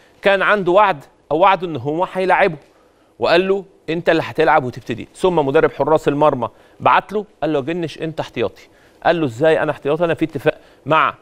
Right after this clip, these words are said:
كارتيرون إن أنا ألعب." قال له: "هو بلغني إن أبلغك كده." قال له: "دي وجهة نظرك." قال له: "لا، وجهة نظر المدير الفني." فراح قعد معاه جنش والمدير الفني وكارتيرون. كارتيرون قال له: "دي وجهة نظري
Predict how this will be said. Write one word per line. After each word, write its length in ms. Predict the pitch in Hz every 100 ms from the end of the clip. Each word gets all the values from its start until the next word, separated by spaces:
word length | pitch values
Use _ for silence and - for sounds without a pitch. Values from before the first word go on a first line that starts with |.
| _ _ _
كارتيرون 480 | 147 123 151 147 160
إن 120 | 139
أنا 240 | 151 143 143
ألعب." 260 | 170 180 156
قال 140 | - 170
له: 60 |
"هو 180 | 156 170
بلغني 380 | 143 143 156 151
إن 80 | 139
أبلغك 360 | 120 147 165
كده." 200 | - 180
قال 160 | - 202
له: 80 | 175
"دي 100 | 170
وجهة 300 | 190 165 151
نظرك." 340 | 180 175 185 185 - - -
قال 100 | 196
له: 60 |
"لا، 140 | 196 175
وجهة 260 | 180 160 160
نظر 320 | 170 165 135 - _ -
المدير 400 | 143 139 160 165
الفني." 420 | 139 190 214 214
فراح 300 | 175 185 190
قعد 420 | - 175 156 151
معاه 320 | 147 143 202 202 - _ -
جنش 480 | 165 185 190 - - -
والمدير 440 | 143 143 147 170
الفني 500 | 135 185 180 180 165 -
وكارتيرون. 560 | 147 135 110 104 95 - _ _ - - - _ _
كارتيرون 420 | 226 240 247 247 233
قال 100 | 233
له: 80 |
"دي 100 | 196
وجهة 300 | 220 226 202 196
نظري 360 | 196 196 214